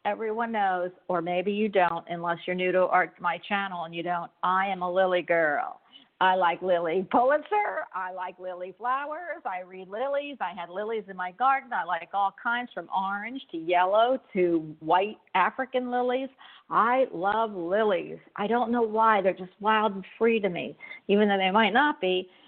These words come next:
And they just have the most gorgeous flower with big, long, like, shoots coming out and, like, polka dots in 'em. And this one is the yellow. It says, "Uplift your thoughts."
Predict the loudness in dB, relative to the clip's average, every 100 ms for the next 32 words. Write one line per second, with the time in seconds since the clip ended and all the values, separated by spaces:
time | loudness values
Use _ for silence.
0 | _ -4 -2 0 0 -2 -2 -2 -2 -16
1 | -4 -2 -2 -4 -6 -6 -8 -10 -16 _
2 | 2 4 4 0 -6 -8 -10 -8 -4 -2
3 | -2 -6 -8 -20 -12 -6 -6 -2 -2 -2
4 | -2 -4 -4 -8 _ _ -8 -8 -6 -4
5 | -4 -6 0 2 2 2 2 0 -4 -6
6 | -6 -4 -2 0 0 0 0 -2 -8 -6
7 | -8 -10 -20 -20 _ -6 0 0 0 -4
8 | -4 -4 -6 -6 -4 -2 -2 -2 -6 -6
9 | -8 -6 -2 -2 0 -2 -2 -4 -4 -4
10 | _ 2 2 2 -4